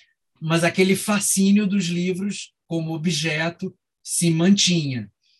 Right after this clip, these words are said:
E a Leonardo da Vinci tinha uma grande coleção de livros de histórias em quadrinho, é, é,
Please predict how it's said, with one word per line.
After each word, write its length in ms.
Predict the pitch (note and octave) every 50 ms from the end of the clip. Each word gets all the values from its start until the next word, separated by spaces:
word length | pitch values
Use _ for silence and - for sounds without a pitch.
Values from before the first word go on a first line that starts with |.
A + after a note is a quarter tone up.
| _ _ _ -
E 280 | D#3+ E3 E3+ F3 F3 E3+
a 100 | E3+ E3+
Leonardo 380 | E3+ F3 F3 E3+ E3+ E3 E3
da 100 | E3+ E3
Vinci 420 | D3+ C#3 E3 F3 F3+ F3 - F3 -
tinha 260 | - - F3+ F3+ F3+
uma 160 | F3+ F3+ F3
grande 580 | D#3+ E3 E3+ E3 E3+ F3+ F#3 F3+ - F3 F3+ -
coleção 760 | - F3 F3 F3 F3 E3 - - D#3+ E3 E3 E3 E3 E3+ E3+
de 480 | D3+ D3+ D#3+ E3 E3+ E3+ E3+ E3+ D#3 - _ _ _ _ _ _ _ _ -
livros 840 | C#3 D3+ E3+ F3+ F3+ E3 F3+ F#3 F#3+ E3+ C3+ - - - - - - _ -
de 220 | D3 C3 C3+ E3
histórias 480 | D#3+ - - F3+ E3+ F3 F#3 F3+ D#3 E3
em 100 | F3 E3+
quadrinho, 680 | F#3 F#3+ F#3+ E3+ E3 E3+ F3+ F3+ E3+ D#3+ C#3 A2+ G2+ - _ _ _ _ _ _ -
é, 500 | C3+ C3+ C3+ C3 B2+ B2+ B2+ B2 A#2+ A#2 A2 A2+ A2+ - _ _ _ C3
é, 360 | C#3 C3+ C3 B2+ B2+ B2